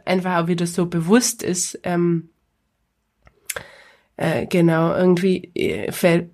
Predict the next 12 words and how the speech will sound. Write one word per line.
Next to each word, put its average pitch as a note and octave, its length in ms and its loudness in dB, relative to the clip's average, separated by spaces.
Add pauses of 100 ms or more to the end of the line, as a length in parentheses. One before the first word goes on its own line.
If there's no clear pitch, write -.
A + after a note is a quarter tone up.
(160)
denke F3+ 240 2
ich F3 100 -2
da E3+ 120 -2
grad E3+ 320 0
an F3+ 260 -2
eine F3 220 2
Vorbereitung, F#3+ 720 2
die F3+ 100 -2
ich F3 120 -4
neulich F#3 320 0
hatte G3 220 0
mit F3 260 0